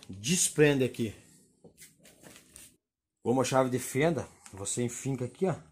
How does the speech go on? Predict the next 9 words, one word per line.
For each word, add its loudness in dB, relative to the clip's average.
que -12
ele -8
vai -4
tirar -4
essa -4
parte, -6
você -8
puxou, -6
saiu. -4